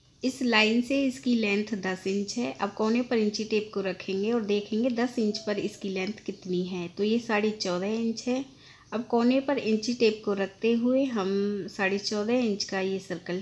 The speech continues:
ड्रॉ करेंगे और ये सर्कल हमारा दस इंच का होगा। तो यहाँ पे हमने सर्कल ड्रॉ कर लिया है। अब आप इसे कट कर लें और सिलाई करते टाइम हम इसमें नीचे की तरफ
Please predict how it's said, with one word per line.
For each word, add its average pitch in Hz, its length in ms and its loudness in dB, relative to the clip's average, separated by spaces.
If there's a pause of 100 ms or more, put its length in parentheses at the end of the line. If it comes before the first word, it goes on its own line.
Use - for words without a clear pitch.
(140)
ड्रॉ 185 140 -4
करेंगे 175 560 -6 (540)
और 202 140 2
ये 220 140 6
सर्कल 208 360 -4
हमारा 196 400 -2 (140)
दस 208 220 -4
इंच 185 200 -2
का - 160 -6
होगा। 185 440 -6 (500)
तो 254 80 6
यहाँ 254 180 6
पे 269 60 4
हमने 269 200 6
सर्कल 220 380 4
ड्रॉ 196 160 2
कर 208 140 0
लिया 214 320 2
है। 269 200 0
अब 240 160 0
आप 185 200 -2
इसे 185 180 -4
कट 180 280 -4
कर 185 140 -8
लें 185 240 -4 (1300)
और 214 160 4
सिलाई 240 340 4
करते 220 320 4
टाइम 214 300 2
हम 214 280 2
इसमें 202 420 2
नीचे 214 300 4
की 233 140 -2
तरफ 233 340 0